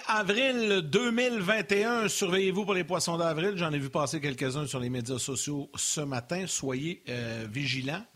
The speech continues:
Mais quoi qu'on s'amuse toujours avec ces petites nouvelles-là. Et c'est le début du mois d'avril. C'est le début de la saison au baseball majeur aujourd'hui. Euh, d'ailleurs, déjà un match qui est remis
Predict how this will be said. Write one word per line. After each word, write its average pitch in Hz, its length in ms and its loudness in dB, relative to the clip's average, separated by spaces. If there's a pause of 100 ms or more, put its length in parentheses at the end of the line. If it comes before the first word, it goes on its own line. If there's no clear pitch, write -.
Mais 123 140 -2
quoi 147 140 -2
qu'on 127 140 -2
s'amuse 131 360 -2
toujours 135 280 -2
avec 123 140 -4
ces 127 100 -4
petites 113 200 -6
nouvelles-là. 139 520 -4 (600)
Et 151 100 4
c'est 196 120 4
le 190 80 0
début 202 180 2
du 196 100 2
mois 202 140 4
d'avril. 202 600 4
C'est 202 180 2
le 190 60 -2
début 190 220 0
de 196 40 2
la 202 100 6
saison 190 340 2
au 196 100 2
baseball 175 440 2
majeur 175 360 2
aujourd'hui. 170 720 0
Euh, 165 140 4
d'ailleurs, 170 560 2
déjà 170 500 2
un 151 140 2
match 175 440 0 (140)
qui 160 340 -2
est 143 100 2
remis 170 380 0